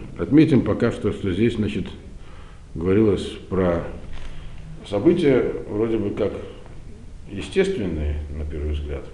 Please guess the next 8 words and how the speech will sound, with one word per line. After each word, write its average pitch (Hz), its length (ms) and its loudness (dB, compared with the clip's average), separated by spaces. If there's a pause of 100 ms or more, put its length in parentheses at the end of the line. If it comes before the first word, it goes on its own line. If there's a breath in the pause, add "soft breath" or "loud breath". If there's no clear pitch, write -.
потому 82 180 -8
что 85 160 -8
набеги 101 380 4
случаются, 131 760 2 (840 loud breath)
э, 85 320 -2 (380)
грозы 113 420 4
тоже 113 180 2
случаются, 131 680 0